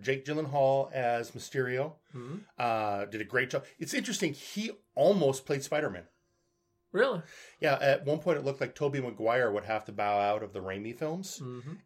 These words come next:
Speaker 1: Uh, and the top name to replace him was, uh, Gyllenhaal, but, uh, Tobey didn't have to bow out. So, uh, you know, Jake instead gets to come in as, uh, Mysterio,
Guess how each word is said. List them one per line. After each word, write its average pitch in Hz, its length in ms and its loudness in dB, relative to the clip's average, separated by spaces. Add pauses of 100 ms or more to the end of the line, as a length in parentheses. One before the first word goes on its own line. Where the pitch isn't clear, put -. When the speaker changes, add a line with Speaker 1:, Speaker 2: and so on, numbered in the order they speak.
Speaker 1:
Uh, - 40 2
and 107 800 0
the 104 80 0
top 120 280 -2
name 113 240 -6
to 110 100 -8
replace 131 440 -2
him 95 320 -6
was, 95 600 -6
uh, 95 320 -6
Gyllenhaal, 113 440 -4
but, 98 400 -2
uh, 95 340 -4 (500)
Tobey 92 200 -8
didn't 92 220 -8
have 95 180 -6
to 90 60 -20
bow 95 160 -2
out. 170 380 2 (560)
So, 107 580 2
uh, 92 680 -4
you 107 80 -10
know, 92 240 -10
Jake 131 260 0
instead 117 340 -8
gets 107 180 -6
to - 120 -18
come 101 140 -6
in 95 300 -8
as, 90 640 -6
uh, 92 160 -6
Mysterio, 90 560 -8